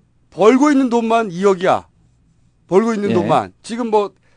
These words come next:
Speaker 1: 그 벌고 있는 돈만 해도 이 조 얼마가 쌓인대요. 그때까지. 그런데 아예 식당을 팔아버린다는 얘기잖아요, 이게. 인테리어 새로 한,
Speaker 2: 음.
Speaker 1: 하-, 하기 위해서 식당을 판다는 얘기죠. 말이 안 되잖아,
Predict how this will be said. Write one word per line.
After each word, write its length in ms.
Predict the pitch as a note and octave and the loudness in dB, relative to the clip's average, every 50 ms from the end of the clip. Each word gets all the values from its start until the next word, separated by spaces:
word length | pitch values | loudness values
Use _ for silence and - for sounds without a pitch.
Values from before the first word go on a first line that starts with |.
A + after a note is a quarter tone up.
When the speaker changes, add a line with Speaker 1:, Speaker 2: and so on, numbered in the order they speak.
| _ _ _ | _ _ _
Speaker 1:
그 140 | - F#3+ F#3+ | -8 -8 -6
벌고 340 | D#3 F3+ G3+ A#3 A#3 C4+ C#4 | -2 0 0 0 0 -2 -2
있는 200 | B3 B3+ B3+ B3 | 0 -2 -2 -2
돈만 360 | B3+ A#3 A3+ A#3+ A#3+ A3+ G#3+ | -4 -4 -2 -2 -2 0 -2
해도 160 | A3+ G#3+ A#3+ | -4 -6 -8
이 160 | F#3 F3+ F3+ | -8 -8 -6
조 140 | F3 A3+ A3 | -2 0 0
얼마가 300 | G3 F#3 F#3+ G3 F#3+ F#3+ | 2 2 0 -2 -4 -4
쌓인대요. 580 | - A#3 A3+ A#3+ A3 G#3 F3+ E3+ F#3+ G#3 E3+ A#2+ - | -4 -4 -4 -4 -4 -6 -4 -2 0 0 -2 -2 -4
그때까지. 480 | - D#3 G3 F#3 - C#3+ A#2 A2+ A2 F#2+ - _ _ _ - _ _ _ _ | -8 -8 -6 -4 -4 -4 -6 -6 -10 -10 -12 _ _ _ -20 _ _ _ _
그런데 320 | _ G#3+ C4 C#4+ C4 - - | _ -6 -4 -2 2 2 2
아예 280 | - C#3+ D#3 G#3 B3 | 4 4 4 4 4
식당을 320 | B3 - - - C#4 C4 B3+ | 4 0 -2 0 0 0 0
팔아버린다는 560 | - - C#4 D#4 D#4 D4+ C#4+ C4 A#3+ A3 G3 F3 | -2 2 2 2 2 2 2 0 0 0 0 -2
얘기잖아요, 340 | D#3 C3+ C3+ C3 B2 A#2+ A2+ | -2 -4 -4 -4 -4 -4 -6
이게. 280 | A2+ G#2+ G#2+ G#2 G#2 A#2+ | -8 -8 -8 -10 -8 -8
인테리어 400 | E3+ G#3 G3+ A3+ A#3 A#3 G#3 F3+ | -8 -8 -4 -4 -2 0 0 -2
새로 240 | E3+ G3 G3+ F#3+ F#3 | -2 -2 -2 -2 -2
한, 140 | F3+ F3 E3 | -2 -4 -6
Speaker 2:
음. 240 | D3 D3 C#3+ C#3 - | -10 -14 -18 -20 -12
Speaker 1:
하-, 240 | - G3 G#3+ G#3 F3 - _ _ _ | -8 -6 -6 -6 -6 -8 _ _ _
하기 240 | _ A3+ A#3+ G#3+ G#3+ | _ -4 -4 -4 -2
위해서 200 | G3+ F#3 E3+ D#3 D3+ | -2 -4 -4 -4 -6
식당을 260 | G3+ - C#4 B3+ G3+ | -6 -2 -2 -2 0
판다는 300 | E3 A#3+ A#3+ A#3+ A3+ G3+ | -2 -4 -4 -4 -4 -4
얘기죠. 160 | E3 D3+ D3+ | -6 -6 -6
말이 260 | C3+ C#3+ G3+ C4+ D4+ | -2 0 2 2 2
안 160 | B3+ A3 G#3 | 2 0 -2
되잖아, 460 | G3 A#3+ C4 C#4+ C#4 B3 F#3+ C#3+ A#2+ | -4 -4 -4 -2 0 0 0 0 -2